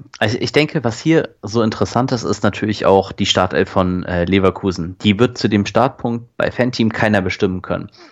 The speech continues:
Und das ist unheimlich schwierig tatsächlich, weil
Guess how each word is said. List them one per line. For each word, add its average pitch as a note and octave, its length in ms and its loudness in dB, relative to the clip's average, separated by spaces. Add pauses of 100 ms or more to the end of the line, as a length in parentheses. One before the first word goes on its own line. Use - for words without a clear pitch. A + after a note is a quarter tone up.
(140)
Und G2+ 320 0 (300)
das - 160 -4
ist C#3+ 160 -10
unheimlich C#3 420 0
schwierig C3+ 360 2
tatsächlich, F2+ 580 -2
weil G2 240 2